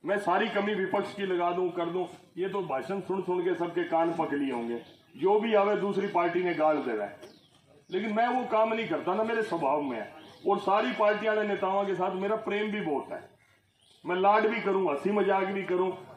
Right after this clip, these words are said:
उनसे सारी बात कह लिया करूं। मैं कोई, मेरे को किसी, वो अपनी विचार के साथ है। मैं तो कई बार कहता हूं,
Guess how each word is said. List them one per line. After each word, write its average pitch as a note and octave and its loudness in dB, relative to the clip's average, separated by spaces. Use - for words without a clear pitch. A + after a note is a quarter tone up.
उनसे G3 -2
सारी G#3 2
बात G3 2
कह F3+ 0
लिया C#3+ -2
करूं। A#2+ -6
मैं F#3+ -4
कोई, G#3 -2
मेरे A3+ -2
को B3+ -4
किसी, G#3+ -6
वो A#3 -2
अपनी C4 2
विचार A3 2
के A3 -2
साथ G3 0
है। - -10
मैं A3+ 0
तो C#4+ 0
कई C4+ 0
बार C4 4
कहता G#3+ -2
हूं, - -2